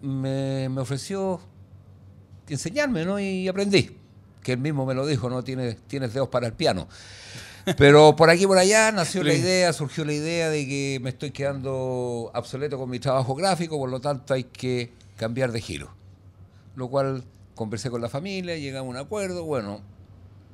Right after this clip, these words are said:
Speaker 1: se hace. Tuve la suerte, oye,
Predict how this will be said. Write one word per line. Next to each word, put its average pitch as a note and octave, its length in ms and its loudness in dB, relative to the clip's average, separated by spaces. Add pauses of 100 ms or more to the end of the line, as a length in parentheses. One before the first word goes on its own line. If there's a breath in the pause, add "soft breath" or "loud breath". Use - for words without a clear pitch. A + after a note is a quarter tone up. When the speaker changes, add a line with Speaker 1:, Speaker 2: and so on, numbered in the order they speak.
(100)
Speaker 1:
se - 180 -6
hace. - 260 -10 (500 loud breath)
Tuve C3+ 160 -4
la B2 100 -2
suerte, E3+ 500 -4 (640)
oye, D#3 240 -8